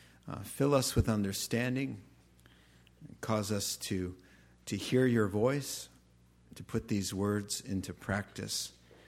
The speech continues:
I know that you have a word for every person you called to be here tonight. Help us to know that,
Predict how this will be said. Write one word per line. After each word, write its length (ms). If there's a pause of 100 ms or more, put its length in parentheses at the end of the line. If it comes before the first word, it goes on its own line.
(400)
I 100
know 380
that 300
you 240
have 440
a 80
word 680 (420)
for 220
every 320
person 640
you 140
called 400
to 100
be 240
here 260
tonight. 580 (960)
Help 280
us 280
to 140
know 280
that, 320